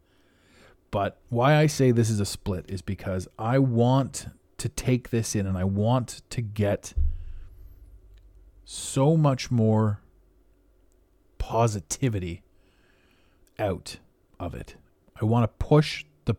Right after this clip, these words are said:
the positive narrative in this. And what I mean by that is we can talk negatives, sure. And we can talk positives, sure. And I don't want to be a bubblegum show. I certainly want to, you know,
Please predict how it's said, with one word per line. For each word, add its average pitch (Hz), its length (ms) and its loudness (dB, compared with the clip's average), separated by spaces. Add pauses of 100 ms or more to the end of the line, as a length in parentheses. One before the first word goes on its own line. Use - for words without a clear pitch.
(140)
the 120 80 0
positive 113 440 2
narrative 90 520 -4 (160)
in 95 160 -10
this. - 320 -16 (2250)
And 131 280 0 (160)
what 147 200 4
I 147 120 8
mean 175 320 6
by 123 160 4
that 104 200 0
is 98 280 -4 (680)
we 151 220 6
can 160 160 6
talk 110 400 0 (100)
negatives, 90 640 -2 (400)
sure. - 380 -6 (340)
And 127 240 6
we 127 80 6
can 127 120 2
talk 113 240 0
positives, 92 520 0
sure. 90 440 -6 (460)
And 113 100 -4
I - 20 2
don't 151 200 2
want 143 260 2
to - 80 0
be 127 220 4
a 104 60 6
bubblegum 107 520 2
show. 110 380 2 (100)
I 107 80 2
certainly 143 320 2
want 117 280 4
to, 117 80 -6
you 113 60 0
know, 92 160 -2